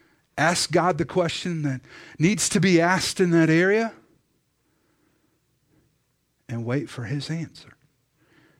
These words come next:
'Cause that's what Abraham did. He knew that God was,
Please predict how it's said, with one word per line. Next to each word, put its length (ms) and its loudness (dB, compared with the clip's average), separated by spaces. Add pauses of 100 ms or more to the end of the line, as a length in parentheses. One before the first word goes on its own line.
(100)
'Cause 120 -16
that's 260 -8
what 140 -6 (480)
Abraham 460 4
did. 220 4
He 200 -2 (420)
knew 300 4
that 160 4
God 440 4 (400)
was, 340 0